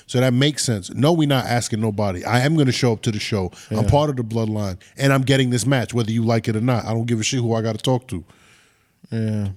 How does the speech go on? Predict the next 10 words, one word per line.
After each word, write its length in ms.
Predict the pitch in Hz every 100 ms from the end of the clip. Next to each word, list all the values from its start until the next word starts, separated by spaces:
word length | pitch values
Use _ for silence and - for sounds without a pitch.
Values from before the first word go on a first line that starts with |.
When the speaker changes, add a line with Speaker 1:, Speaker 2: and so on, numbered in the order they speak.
| - -
Speaker 2:
you 120 | 143 165
could 180 | 156
do 140 | 123 117
that. 240 | 110 107 - _ - - - - _
I 80 | 135
also 280 | 185 185 160
think 260 | 147 147
you 100 | 135
could 140 | 131 123
just, 360 | 131 120 -